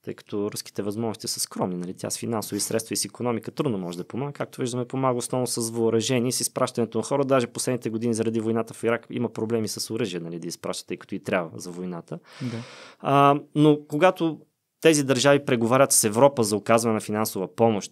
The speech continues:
Speaker 1: а, нали, ние от другата страна казваме: „Ама сега тук трябва да направите реформи, върховенство на закона, намалете корупцията“, всякакви такива неща, спазване на правата на човека, докато Русия и Китай, всички тези авторитарни държави казват:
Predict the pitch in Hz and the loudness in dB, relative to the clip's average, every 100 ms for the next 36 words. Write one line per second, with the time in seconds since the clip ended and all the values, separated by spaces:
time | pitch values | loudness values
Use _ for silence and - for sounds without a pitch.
0 | - 110 101 101 104 120 147 147 - - | -12 -10 -8 -6 -4 -4 -4 -8 -14 -2
1 | 135 131 139 135 - 131 127 131 127 139 | 0 2 2 0 -2 -2 0 0 0 0
2 | 110 - 127 - - 107 117 113 104 104 | -2 0 -2 -2 -6 0 2 0 0 -2
3 | 104 98 - 101 107 90 90 - 98 - | 0 -4 -2 -2 -2 -6 -8 -4 -4 -4
4 | 110 104 98 - 104 98 90 87 101 104 | -4 -4 -4 -4 -2 -2 -4 -4 -6 -8
5 | - 110 110 - 110 113 101 95 120 113 | -6 -2 -2 -2 -6 -4 -6 -2 -4 -4
6 | - 107 - 120 104 101 - 110 101 - | -8 -12 -6 -2 -2 -2 -2 -2 -2 -4
7 | 101 107 110 110 110 110 110 110 98 110 | -4 -2 -4 -4 -4 -4 -4 -6 -6 -6
8 | 117 160 - - - 170 202 - 185 185 | -4 -6 -10 -18 -8 -4 -4 -2 0 2
9 | 170 - 196 - - 156 151 151 139 143 | 2 2 2 0 4 4 4 0 2 4
10 | 131 127 131 123 135 135 117 113 156 165 | 4 2 0 0 4 2 2 2 2 0
11 | 160 156 - | 0 -2 -4